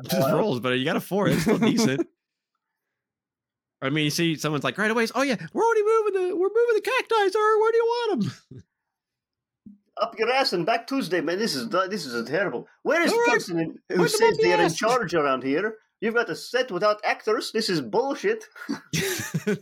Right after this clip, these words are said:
Speaker 2: And you see, you see Gloria comes walking over, and she's in her gold striped power suit, and, you know, she kinda walks up, and she's, she's quite the, you know, quite the buxom gal. Um, you know, like, that is a very noticeable trait of hers.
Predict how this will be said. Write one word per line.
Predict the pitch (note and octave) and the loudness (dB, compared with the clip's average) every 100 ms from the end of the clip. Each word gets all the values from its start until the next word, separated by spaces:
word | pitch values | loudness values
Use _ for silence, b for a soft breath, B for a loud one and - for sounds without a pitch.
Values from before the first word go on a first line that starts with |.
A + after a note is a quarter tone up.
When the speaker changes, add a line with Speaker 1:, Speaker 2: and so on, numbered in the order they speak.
| B B B _ - | B B B _ -6
Speaker 2:
And | C#3+ | -2
you | D3+ | 0
see, | D3 D#3+ C#3+ | 0 0 0
you | D3+ C#3 | 0 -2
see | D3 | -2
Gloria | C3+ B2 B2+ B2+ G#2+ | -2 0 0 0 -2
comes | B2 G#2+ G#2+ | -4 -6 -4
walking | G#2+ G2+ A2 | -4 -4 -4
over, | G#2+ G2+ G2 | -4 -2 -4
and | G2 | -4
she's | G#2+ | -4
in | G#2+ | -2
her | G#2 G#2 | -2 -2
gold | A2 G#2+ G#2+ - | -4 -4 -4 -4
striped | A2+ G#2 - | -4 -4 -4
power | A2+ G#2 G#2 | -6 -4 -6
suit, | - A2 G#2+ - | -4 -4 -4 -6
and, | G2+ G2+ _ _ _ _ - | -8 -10 _ _ _ _ -4
you | A2+ | -2
know, | A2 G#2+ - _ _ _ | -2 -2 -8 _ _ _
she | B2+ | -6
kinda | C#3 A#2 | -4 -2
walks | A2+ A2 - | -2 -2 -4
up, | G#2+ - | -4 -2
and | G2+ | -4
she's, | F#2+ F3+ D3+ | -2 -2 -2
she's | - D#3 | -4 -4
quite | - E3+ D3+ | -2 -2 -2
the, | C#3 A#2 B2+ | -2 -2 -2
you | C#3+ | -4
know, | A#2 F#2+ G#2 - _ | -2 -2 -4 -10 _
quite | E3+ E3+ | -6 -4
the | A#2 | -4
buxom | C3+ - - A2+ | -6 -6 -6 -4
gal. | A2 A2 F2+ F2 _ _ _ - | -2 -2 -4 -10 _ _ _ -8
Um, | G#2+ F#2+ F#2 F#2 F#2+ | -4 -2 -2 -2 -4
you | G#2+ G#2 | -4 -2
know, | G2+ F#2+ | -2 -2
like, | G2 F#2+ | -2 -2
that | G#2 A2+ | -2 -2
is | A2+ A2 | -2 -2
a | A#2 | -4
very | G#2 C3+ B2 | -2 0 0
noticeable | A#2+ B2+ A#2 A2 A2 | 0 0 -2 -4 -6
trait | - B2 G2+ - | -4 -4 -4 -8
of | G2+ | -6
hers. | G#2+ F#2 F#2+ | -2 -2 -4